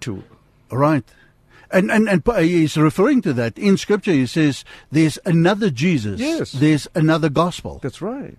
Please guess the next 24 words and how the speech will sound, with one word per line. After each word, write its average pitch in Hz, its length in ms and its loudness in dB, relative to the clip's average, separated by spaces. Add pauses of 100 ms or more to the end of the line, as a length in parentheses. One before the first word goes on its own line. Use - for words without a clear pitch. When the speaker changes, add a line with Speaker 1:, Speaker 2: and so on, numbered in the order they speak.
(160)
Speaker 2:
Isn't 156 280 0
it? 78 200 -8
Speaker 1:
That's - 220 -6
right. 220 380 -8
So 180 120 -4
whom 262 200 2
are 247 60 0
people 214 260 -2
praying 226 260 -2
to? 170 120 0
They, 160 140 0
we, 254 240 -4
we 247 200 -2
pray 214 220 0
to 185 120 -6
the 170 80 0
Lord 165 180 2
Jesus, 135 460 -4 (380)
but 214 120 -6
what 220 300 -10
does 226 180 -6
this - 260 -10 (140)
Lord 156 400 0
Jesus 151 540 -4